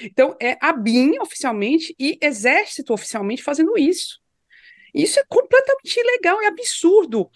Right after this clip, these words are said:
E tem, tá circulando um trecho de uma entrevista, daquela entrevista do, do Bebiano, que era o assessorzão lá, número dois, lá, braço direito do Bolsonaro durante a campanha dele, que depois foi pro governo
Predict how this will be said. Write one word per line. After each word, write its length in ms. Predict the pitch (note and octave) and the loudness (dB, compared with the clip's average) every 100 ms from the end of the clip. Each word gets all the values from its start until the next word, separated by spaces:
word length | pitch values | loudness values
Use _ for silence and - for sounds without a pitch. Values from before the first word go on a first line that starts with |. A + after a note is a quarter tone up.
| - C#4+ | -20 -16
E 500 | A3+ C#4 D#4 - - - | -4 2 2 2 -6 -4
tem, 300 | C#4+ E4+ D4+ | 0 0 0
tá 160 | D#4 | 0
circulando 560 | D#4+ - - A#3+ A3+ A3 G3 | 0 -2 -2 -2 0 -2 -2
um 120 | A3 | 0
trecho 360 | A3+ C4+ D#4+ A#3 | 2 2 0 -4
de 60 | |
uma 80 | A3+ | -6
entrevista, 520 | G3 F#3 F3+ - F3 | -4 -4 -4 0 0
daquela 260 | F3 F#3+ A#3 | 0 0 -2
entrevista 300 | G#3 G#3 F#3+ | -2 -6 -2
do, 460 | G3+ F#3+ F3 E3+ E3+ - _ - | 0 2 0 -2 -6 -20 _ -6
do 220 | F3+ F3 | 0 2
Bebiano, 760 | F3+ D#3+ F3+ A3+ C#4 F#3+ D3+ - | 2 0 2 4 4 2 -2 -4
que 120 | F#3+ | -2
era 140 | F3+ | 0
o 200 | E3+ D#3+ | 0 -4
assessorzão 680 | D#3+ G3 - G3+ F3+ E3 G#3+ | -2 -2 -2 0 0 2 2
lá, 280 | G3 G#3 F3+ | 4 2 0
número 300 | F3 G3+ F3+ | -2 -4 -4
dois, 320 | E3 G3 E3+ | 0 0 0
lá, 100 | G3 F#3+ | -2 -2
braço 220 | G3 - | -2 -2
direito 280 | F#3 E3 E3+ | -2 0 -2
do 100 | F3+ | -2
Bolsonaro 500 | F3 E3+ F3 F3 E3+ | -4 -2 0 0 -2
durante 260 | E3+ D#3+ | -4 -6
a 40 | - | -4
campanha 320 | E3 F3+ F#3+ | -2 0 0
dele, 340 | C#4 D#4 C#4+ | 2 2 2
que 60 | - | -2
depois 240 | F#3+ G3+ | -2 -2
foi 120 | A3+ | -2
pro 120 | G3 G#3 | -4 0
governo 420 | A#3+ B3+ D#4 | 0 2 2